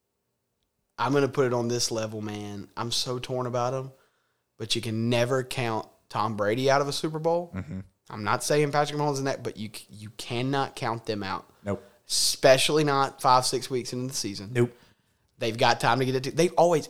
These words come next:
Speaker 1: even when they were winning the Super Bowl, and we were like, "This is the next dynasty." They had flaws.
Speaker 2: Flaws.
Speaker 1: And they've still got those same flaws. They're showing a little more. It, you can't jump off an Andy Reid ba-, uh, bandwagon right now because Andy
Speaker 2: Mm-hmm.
Speaker 1: Reid is still a great coach.
Speaker 2: Oh, yeah.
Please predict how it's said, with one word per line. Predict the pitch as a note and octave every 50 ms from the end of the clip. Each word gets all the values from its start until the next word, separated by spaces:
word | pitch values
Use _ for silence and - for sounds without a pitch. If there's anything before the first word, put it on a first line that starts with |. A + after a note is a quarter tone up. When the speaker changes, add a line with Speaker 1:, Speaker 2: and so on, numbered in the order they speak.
| - - - - - _
Speaker 1:
even | - F#3 F3+ G3+ F#3
when | F3+ F3
they | E3+ E3+
were | E3 D3+
winning | C#3+ D#3+ E3 D#3
the | C#3
Super | - - D#3 D3+
Bowl, | D3+
and | C#3 C#3
we | C#3
were | B2+
like, | A#2 A2+ B2
"This | C3 B2+
is | B2
the | A#2+ B2+
next | C3 A#2+ - -
dynasty." | - B2+ B2+ A#2+ A#2+ A2+
They | F#2 B2+ C3+
had | C#3+ - D#3+ E3 F3 F3 D3+ C3
flaws. | - - B2+ B2+ D#3 F3 D#3 - F#2 - -
Speaker 2:
Flaws. | A2 G#2+ G#2+ G#2+ G2+ G2+ F#2+ - - - - _ _ -
Speaker 1:
And | C3+ C#3 C3 A#2+
they've | B2+ A#2+ -
still | - - D#3 D3+ D3
got | D3+ C#3+ - -
those | - C3+ B2+ -
same | - C3+ B2+ A2+
flaws. | - C#3 C#3+ C3+ A#2 G#2+ A2+
They're | G#2+ F2+ F2+
showing | - - - G#2 F#2+ G2+
a | G2+
little | G2 C3+ D#3+
more. | D#3+ C3+ G#2+ G2 G2+ - - - - - - - - - -
It, | - C3 B2+ A#2 G#2 - - - _ _ _ _ _
you | - C3 A#2+
can't | A2+ - D3 D3 C#3+ D3+
jump | C#3+ D3+ D3 D3+ D3+
off | D#3+ D3+ D#3 D3+
an | D#3+ C#3
Andy | C3+ C#3 D3 D3+ D#3 D#3
Reid | D3+ D3+ D3 D3 C#3+ C#3
ba-, | C3+ C3+ C3 - - C#3 C3+ - -
uh, | - C#3 C3 A#2+ A2+ A2 - - - _ _ _ _ _ C#3
bandwagon | C#3 D#3 D#3+ E3+ D#3 C#3+ B2+ A#2+ A#2 A2+ A#2 A#2 A#2+
right | A#2 A2+ A2
now | A2+ A2+ A2
because | A#2 A2+ A#2 A2
Andy | - A2+ A#2 G#2+ A#2 A2+ -
Speaker 2:
Mm-hmm. | D3
Speaker 1:
Reid | D3 D3 D3 C#3+ C3+
is | B2 -
still | - - - - B2 C3 D3
a | C3+
great | A#2+ A#2 G#2+ C3+ D3+ -
coach. | C3 - D3 - - - -
Speaker 2:
Oh, | G3+ D#3 A2+
yeah. | F#2+ F2